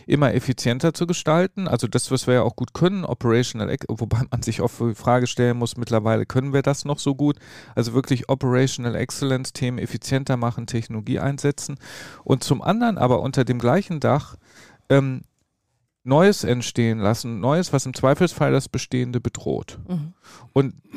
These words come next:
Speaker 1: das halt dann nicht in einem monolithischen Innovation Lab, was weit weg ist und mit dem man nichts zu tun hat und das einen bloß in Ruhe lässt, ähm,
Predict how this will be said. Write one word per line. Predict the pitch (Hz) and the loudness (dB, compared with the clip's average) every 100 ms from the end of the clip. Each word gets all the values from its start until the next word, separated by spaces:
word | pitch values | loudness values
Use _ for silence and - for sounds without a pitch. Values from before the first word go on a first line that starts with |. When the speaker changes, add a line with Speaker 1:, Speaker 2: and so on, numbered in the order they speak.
| - | -10
Speaker 1:
das | 127 147 - | 2 2 4
halt | 165 160 | 4 6
dann | 147 139 | 4 4
nicht | 175 - | 0 -2
in | 135 | -2
einem | 139 131 139 | 0 2 0
monolithischen | 139 131 127 147 156 139 131 | 0 0 0 0 0 -2 -4
Innovation | 113 123 120 143 - 127 | -2 0 2 2 0 -2
Lab, | 120 - | -2 0
was | 123 120 | -2 0
weit | 117 120 113 | 2 2 2
weg | 127 135 - | 0 0 0
ist | 135 135 - | 0 0 -4
und | 123 117 | -8 -6
mit | 120 131 | -4 0
dem | 123 | 0
man | 120 | 0
nichts | 123 - | -2 -6
zu | 127 | -6
tun | - 165 160 139 | -4 -4 0 2
hat | 135 - - - - - | 2 0 -8 -20 -20 -12
und | - 123 | -4 0
das | 131 | 2
einen | - 131 | 2 0
bloß | 127 135 131 | 4 2 2
in | 120 | -4
Ruhe | 117 143 | -2 0
lässt, | 139 127 139 - - | 4 2 2 -4 -4
ähm, | - 123 127 127 | 2 2 2 -6